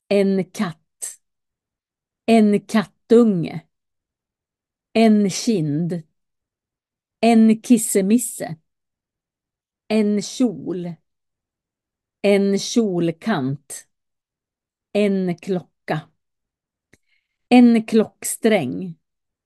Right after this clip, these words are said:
En klänning. En knäck.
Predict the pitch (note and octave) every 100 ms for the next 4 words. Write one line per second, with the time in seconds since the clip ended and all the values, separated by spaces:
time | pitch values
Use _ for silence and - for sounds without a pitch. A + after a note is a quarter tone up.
0 | _ _ F#3+ G3+ G3 F#3+ - G3+ F#3 F3+
1 | F#3 G3 C#3+ E3 F3 - _ _ _ _
2 | _ _ _ - G#3 G3+ G3 G3 - B3
3 | C#3 _ _ -